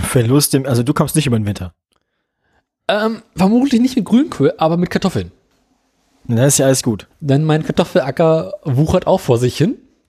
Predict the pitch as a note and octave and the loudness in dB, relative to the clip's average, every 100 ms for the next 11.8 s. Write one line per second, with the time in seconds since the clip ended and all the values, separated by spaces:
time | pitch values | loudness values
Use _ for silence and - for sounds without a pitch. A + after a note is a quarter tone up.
0 | _ _ _ _ _ _ _ _ _ _ | _ _ _ _ _ _ _ _ _ _
1 | _ _ - G#2 - - - F#3+ E3+ E3+ | _ _ -10 -8 -8 -8 -2 0 2 2
2 | D#3 C3 - C3+ G2 E2+ A#2+ - - B2 | 0 -6 -2 0 0 -4 -8 -6 -4 -4
3 | - C#3+ - - D#3 F#3+ E3+ D#3 D3 E3 | -4 -4 -4 -2 0 2 2 4 2 2
4 | - G#3 - _ - C3+ - C#3 F3+ F3+ | -2 -12 -20 _ -4 -4 -2 -4 -2 0
5 | E3+ D3+ D#3 - E3 F3 F3+ B2+ C3 B2 | 0 0 -2 -2 -2 2 0 0 -2 0
6 | C#3 B2+ B2 - - - D2+ B2+ C3 B2 | 0 2 0 -2 -4 -2 0 0 -2 0
7 | - B2+ - _ _ - G#2+ A#2+ A2 G#2+ | 0 0 -2 _ _ -2 0 0 0 -2
8 | G#2+ - - _ _ _ _ _ _ _ | -2 -6 -12 _ _ _ _ _ _ _
9 | _ _ _ _ _ _ _ _ _ _ | _ _ _ _ _ _ _ _ _ _
10 | _ _ _ - A#2 F#2 A#2+ B2+ A#2 A#2+ | _ _ _ -2 -2 -2 -4 -4 -4 -6
11 | A#2 B2 - E3+ F3+ F#3 G3 D#3+ | -10 -12 -14 -18 -18 -20 -18 -20